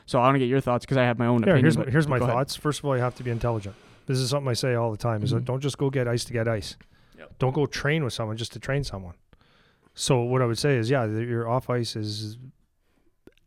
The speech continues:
Speaker 2: as or more important because you need to get in proper shape. This is caveat that you wanna go somewhere with hockey,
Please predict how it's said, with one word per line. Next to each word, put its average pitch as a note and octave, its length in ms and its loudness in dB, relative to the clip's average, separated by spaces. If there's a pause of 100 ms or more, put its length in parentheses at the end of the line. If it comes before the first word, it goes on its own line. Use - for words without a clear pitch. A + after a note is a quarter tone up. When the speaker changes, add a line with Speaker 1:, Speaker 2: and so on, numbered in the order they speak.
Speaker 2:
as C3+ 360 2
or A#2+ 220 0
more A#2 200 2
important A2+ 460 -2
because A2 240 -2
you A2 80 -2
need A2+ 160 -2
to A2+ 60 -4
get A2 200 -2
in G#2+ 140 -4
proper A2 320 0
shape. G#2+ 340 -4
This F#3+ 240 0
is G#3 160 -2 (840)
caveat B2 640 -2
that G#2+ 300 0 (640)
you A#2 160 4
wanna A#2 320 2
go C3 380 0
somewhere A2 400 0
with F#2+ 140 -2
hockey, G2 420 -4